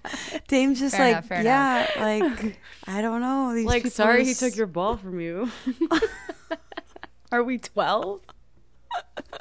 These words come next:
Speaker 2: I'm with Giannis. It's, I maintain it. I stand
Speaker 1: I'm
Speaker 2: by
Speaker 1: with,
Speaker 2: it.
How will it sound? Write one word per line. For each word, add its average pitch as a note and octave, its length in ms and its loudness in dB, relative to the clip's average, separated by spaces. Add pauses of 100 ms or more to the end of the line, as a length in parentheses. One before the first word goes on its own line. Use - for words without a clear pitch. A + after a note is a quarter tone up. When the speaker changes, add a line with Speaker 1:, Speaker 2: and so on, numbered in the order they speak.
(320)
Speaker 2:
I'm E3 180 0
with D#3 120 -2
Giannis. D3+ 580 -6
It's, - 200 -18
I F3+ 140 -6
maintain D#3+ 460 -8
it. D#3 240 -8 (400)
I G#4+ 160 4
stand - 240 0
Speaker 1:
I'm C4 80 4
Speaker 2:
by F4+ 140 6
Speaker 1:
with, D#4 80 4 (300)
Speaker 2:
it. F3+ 60 -12